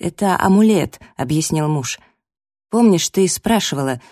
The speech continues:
замечают ли в бизнес-центре мои странности в поведении?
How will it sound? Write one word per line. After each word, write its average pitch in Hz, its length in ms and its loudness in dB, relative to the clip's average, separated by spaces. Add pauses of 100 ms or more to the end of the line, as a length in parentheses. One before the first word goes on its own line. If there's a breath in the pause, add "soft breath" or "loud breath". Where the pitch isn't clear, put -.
(140 soft breath)
замечают 180 520 0
ли 165 120 2
в 156 60 -2
бизнес-центре 165 840 0
мои 175 220 2
странности 160 640 -2
в - 80 -12
поведении? 180 680 -4